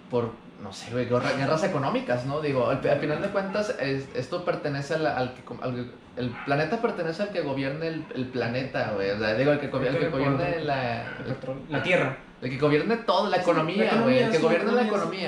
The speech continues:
Speaker 1: güey.
Speaker 2: Pero ¿de dónde sale la economía? De la tierra, por así decirlo.
Speaker 1: Sí,
Speaker 2: El
Speaker 1: güey,
Speaker 2: petróleo.
Speaker 1: entonces el
Speaker 2: Quien
Speaker 1: petróleo
Speaker 2: controla el petróleo, controla el mundo.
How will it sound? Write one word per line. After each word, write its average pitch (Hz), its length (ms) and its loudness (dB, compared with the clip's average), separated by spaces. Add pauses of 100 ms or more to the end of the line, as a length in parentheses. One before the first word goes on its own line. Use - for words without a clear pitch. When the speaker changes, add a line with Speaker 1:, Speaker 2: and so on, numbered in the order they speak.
Speaker 1:
güey. - 40 -2
Speaker 2:
Pero 269 200 8
¿de 254 80 6
dónde 254 160 4
sale 240 160 0
la 226 80 0
economía? 214 300 -2
De 160 100 0
la 127 180 -2
tierra, 120 300 -8 (140)
por 139 100 -4
así 135 160 -6
decirlo. 139 280 0
Speaker 1:
Sí, 165 80 2
Speaker 2:
El - 60 2
Speaker 1:
güey, 190 120 4
Speaker 2:
petróleo. 185 260 4
Speaker 1:
entonces 165 280 2
el 160 60 -4
Speaker 2:
Quien 151 140 2
Speaker 1:
petróleo 175 220 4
Speaker 2:
controla 214 280 2
el 240 80 4
petróleo, 262 500 0
controla 175 380 -4
el 143 80 -4
mundo. 131 180 -8